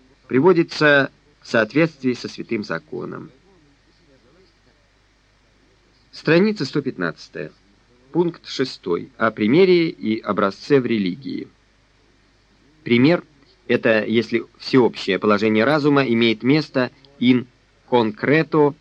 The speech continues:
в данном случае. Относительно положений априори нам следует располагать доказательствами того, что они имеют место также in concreto,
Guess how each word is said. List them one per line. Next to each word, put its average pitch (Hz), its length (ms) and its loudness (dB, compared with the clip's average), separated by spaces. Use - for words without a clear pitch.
в 98 100 -10
данном 117 300 -2
случае. - 640 -12
Относительно 175 580 2
положений 160 840 2
априори 135 840 4
нам 123 180 0
следует 143 420 4
располагать 127 520 0
доказательствами 123 720 -2
того, 123 460 2
что - 240 -2
они 143 180 4
имеют 139 260 4
место 143 320 0
также 127 500 0
in 127 180 4
concreto, 127 800 0